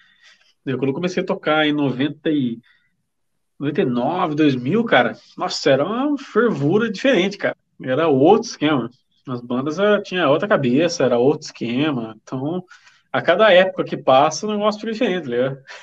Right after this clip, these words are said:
<laughs> Hoje em dia tá totalmente diferente do que era antes.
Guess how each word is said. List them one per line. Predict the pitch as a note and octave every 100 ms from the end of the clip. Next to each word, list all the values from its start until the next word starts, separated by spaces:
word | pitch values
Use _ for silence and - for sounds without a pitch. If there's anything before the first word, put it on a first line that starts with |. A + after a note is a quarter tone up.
| - - - -
<laughs> | E3 E3 C3+ - - - - _
Hoje | C3+ E3+ F#3
em | E3+
dia | D3+ F#3+
tá | A#3 A#3 -
totalmente | F3+ A3+ A#3
diferente | B3 B3+ A3
do | A#3+
que | B3+
era | B3+
antes. | F#3+ G3 F#3+